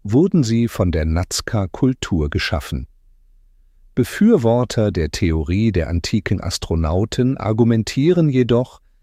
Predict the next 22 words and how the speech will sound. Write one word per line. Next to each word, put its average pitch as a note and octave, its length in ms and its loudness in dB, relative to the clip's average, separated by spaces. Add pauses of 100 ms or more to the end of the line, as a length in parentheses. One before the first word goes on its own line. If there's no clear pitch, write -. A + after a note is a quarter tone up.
(220)
dass G#2+ 200 -2
sie G#2+ 200 0
als E2 300 -4
Signale F#2+ 720 0
für G2 240 -2
Besucher E2+ 600 0
aus F2 160 -4
dem A2+ 200 0
All A2+ 300 0
dienten. D2 580 -4 (680)
Sie A2+ 200 -2
behaupten, G#2+ 760 0
dass D#2 240 -6
diese E2+ 440 -2
riesigen A2+ 540 0
Figuren C3+ 580 0
und F2 140 -2
Linien B2+ 520 2 (360)
als B2+ 340 -4
Landebahnen C#3+ 1000 2
oder F2+ 260 -2
Orientierungspunkte A2 1300 0